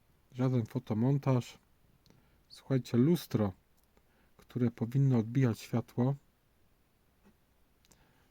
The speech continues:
jest całkowicie zniszczone. Mianowicie pod wpływem temperatury żarówki, która naprawdę jest cholernie gorąca.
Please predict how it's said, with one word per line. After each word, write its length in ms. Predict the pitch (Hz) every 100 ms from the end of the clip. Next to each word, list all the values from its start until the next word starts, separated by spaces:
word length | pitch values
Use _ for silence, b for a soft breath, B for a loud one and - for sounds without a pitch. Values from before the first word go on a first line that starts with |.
| b b _ _
jest 160 | 117 -
całkowicie 540 | 135 - 143 143 135
zniszczone. 640 | 127 127 - 110 92 87 - _ _ _ _ _ _ _ -
Mianowicie 520 | 113 113 117 131 131
pod 200 | 131 -
wpływem 320 | - 131 120
temperatury 640 | - 123 127 120 - 160
żarówki, 500 | 120 120 156 - -
która 400 | - - 117 117 113 B B B B B -
naprawdę 680 | 117 - 117 120 120 113
jest 200 | 117 113
cholernie 440 | - 127 135 127 117
gorąca. 580 | 120 113 113 - 131